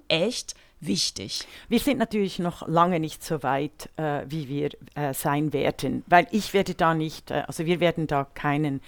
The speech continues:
Speaker 2: Millimeter zurückgeben. Also, aber es gab, also es ist so, wir erinnern uns, die Universität Bern, die Schweizerische Eidgenossenschaft und die Schweizer Demokratiestiftung, die sind vorne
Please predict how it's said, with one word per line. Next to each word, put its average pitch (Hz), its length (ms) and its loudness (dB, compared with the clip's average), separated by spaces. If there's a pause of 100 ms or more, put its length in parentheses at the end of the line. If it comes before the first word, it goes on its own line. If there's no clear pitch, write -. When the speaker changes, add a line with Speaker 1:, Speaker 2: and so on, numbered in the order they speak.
(140)
Speaker 2:
Millimeter 170 540 2
zurückgeben. 175 920 -4
Also, 175 200 6
aber 170 100 0
es 180 160 -2
gab, 190 340 10 (640)
also - 300 10
es - 160 6
ist 196 180 4
so, - 180 2 (460)
wir 269 200 12
erinnern 190 420 12
uns, 135 300 -2
die 180 120 -2
Universität 208 840 4
Bern, 123 300 -2 (360)
die 180 80 0
Schweizerische 208 520 6
Eidgenossenschaft 160 1080 0
und 185 180 4
die 185 80 -2
Schweizer 196 480 4 (220)
Demokratiestiftung, 160 1400 -2 (180)
die 220 80 4
sind 226 240 4
vorne 233 540 4